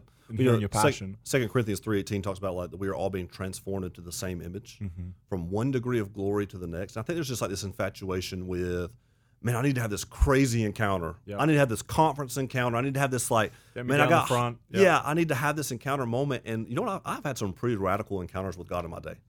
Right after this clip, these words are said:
Speaker 1: Yeah.
Speaker 2: I've always laughed at how non-transformative they are.
Speaker 1: Yep.
Speaker 2: But just that one degree day to day.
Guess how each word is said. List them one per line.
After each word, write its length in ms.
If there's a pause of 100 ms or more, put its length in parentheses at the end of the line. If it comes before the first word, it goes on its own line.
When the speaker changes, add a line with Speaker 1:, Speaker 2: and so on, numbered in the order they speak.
(220)
Speaker 1:
Yeah. 60 (520)
Speaker 2:
I've 120
always 200
laughed 220
at 80
how 240
non-transformative 960
they 140
are. 160 (200)
Speaker 1:
Yep. 140 (580)
Speaker 2:
But 140
just 140
that 160
one 200
degree 320
day 160
to 100
day. 200